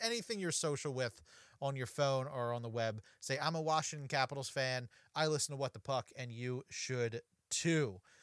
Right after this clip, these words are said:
So before we get out of here, big thanks to True Classic for sending me this t-shirt. If you'd like to use, uh, if you'd like to order from True Classic, check out our show notes for the unique U R L, and you will get, uh, a certain discount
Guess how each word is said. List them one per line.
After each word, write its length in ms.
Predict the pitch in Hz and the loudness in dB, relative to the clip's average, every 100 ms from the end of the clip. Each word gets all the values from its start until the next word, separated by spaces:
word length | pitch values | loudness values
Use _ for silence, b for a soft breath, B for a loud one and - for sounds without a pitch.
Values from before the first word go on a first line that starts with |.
| B B | B B
So 140 | 151 | -6
before 220 | 139 185 | -2 0
we 100 | 180 | 0
get 120 | 190 | 6
out 160 | 190 190 | 8 8
of 60 | 165 | 6
here, 220 | 190 185 | 2 2
big 220 | 165 175 | 0 -2
thanks 260 | - 185 - | 0 -2 -2
to 80 | 151 | -4
True 260 | - 170 | -2 -2
Classic 560 | - - 175 165 185 185 | -2 2 4 4 0 -2
for 140 | - | -4
sending 320 | 135 165 160 | -2 -2 -2
me 100 | 160 | -4
this 200 | 156 156 | -4 -4
t-shirt. 520 | - 165 160 - 156 147 | -4 -4 -4 0 0 0
If 180 | 127 | -2
you'd 260 | 151 156 147 | -2 -2 2
like 160 | 151 135 | 0 0
to 100 | 147 | -6
use, 400 | 139 151 143 123 B B B | -4 -4 -2 -6 B B B
uh, 260 | 127 113 110 104 - | -2 0 -2 -8 -10
if 180 | 151 131 | -6 -4
you'd 200 | 220 220 | -2 0
like 120 | 208 | 0
to 60 | - | 0
order 240 | 185 175 | 0 0
from 160 | 156 160 | -2 -6
True 240 | - 175 | -4 -4
Classic, 440 | 143 156 151 156 135 - | -2 0 0 -2 -6 -10
check 200 | - 165 | -6 -2
out 140 | 160 151 | 0 2
our 140 | 127 | 0
show 280 | - 160 147 | -2 -2 -2
notes 240 | 139 135 | -2 -4
for 120 | - | -6
the 100 | 135 | -8
unique 400 | 123 123 123 131 - | -6 -6 -6 -6 -8
U 260 | 135 127 120 | -8 -2 0
R 180 | 110 123 | 2 4
L, 200 | 131 127 | 4 2
and 200 | 110 113 | -2 -8
you 120 | 120 | -8
will 160 | 117 98 | -8 -2
get, 240 | 127 113 - B B B | -2 -2 -6 B B B
uh, 180 | 110 104 | -2 -2
a 20 | |
certain 300 | - 143 127 | -2 -4 -6
discount 480 | 113 135 - 127 127 | -4 -2 0 -2 -4